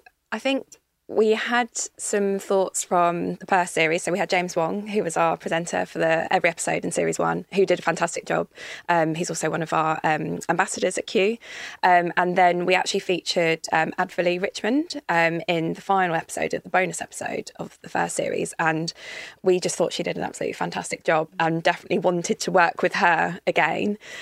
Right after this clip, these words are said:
Um, and we also wanted to continue to work with James. Um, and then we felt that the way that the episodes were developing, there were kind of a few,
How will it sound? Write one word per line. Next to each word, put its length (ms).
Um, 640
and 440
we 140
also 360
wanted 260
to 80
continue 400
to 120
work 120
with 100
James. 540
Um, 320
and 140
then 80
we 100
felt 260
that 120
the 80
way 180
that 220
the 240
episodes 480
were 40
developing, 760
there 180
were 60
kind 180
of 160
a 60
few, 180